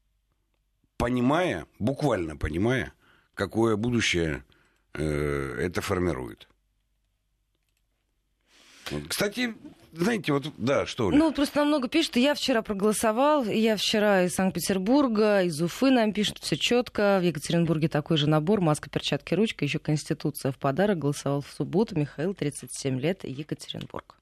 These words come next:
Speaker 1: Да, вот интересное пишет, э, э, Андрей Тришин, поскольку ф-, Алексей Тришин, поскольку фамилия есть, я спокойно называю.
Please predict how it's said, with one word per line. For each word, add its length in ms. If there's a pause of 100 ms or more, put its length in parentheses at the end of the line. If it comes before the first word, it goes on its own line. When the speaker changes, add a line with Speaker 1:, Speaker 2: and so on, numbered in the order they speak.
(960)
Speaker 1:
Да, 140
вот 120
интересное 760
пишет, 420 (120)
э, 400 (1000)
э, 60 (320)
Андрей 500
Тришин, 520
поскольку 340
ф-, 100
Алексей 440
Тришин, 400
поскольку 280
фамилия 420
есть, 260
я 100
спокойно 480
называю. 480